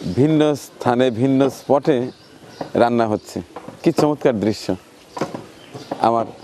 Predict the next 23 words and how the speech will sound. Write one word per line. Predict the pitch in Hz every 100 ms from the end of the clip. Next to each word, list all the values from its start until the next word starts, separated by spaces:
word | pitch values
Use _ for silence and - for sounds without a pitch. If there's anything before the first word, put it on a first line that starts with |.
| - -
এই |
ছোট্ট | - 135 -
বাগানের | 113 113 120 147 156
মধ্যে | 135 113 117
আজকে | 110 92 101 92 - - - - - -
রান্না | 104 110 107
হচ্ছে। | 101 98 - 95 - - - - -
আজকে | 120 - 160
আমার | 147 131 131 - - -
মেহমানরা | 123 139 143 135
খাবে | - 135 160 180 - - - -
পোলাও, | 135 131 98 - - - - - - - - - -
সাথে | 127 123 123 - - -
প্যারেন্টস | 135 147 180 147 127
নিয়ে | 117
আসছি, | 107 - 101 85 - - - - -
ওটি | 107 113 98
চমৎকার | 160 175 - 135
করে | 110 117 107 - - -
ভুনা | - 170
করবে। | 104 98 80 80 - - - - -
আজকের | 117 - 135
মেহমানদারি | 113 127 139 135 151 226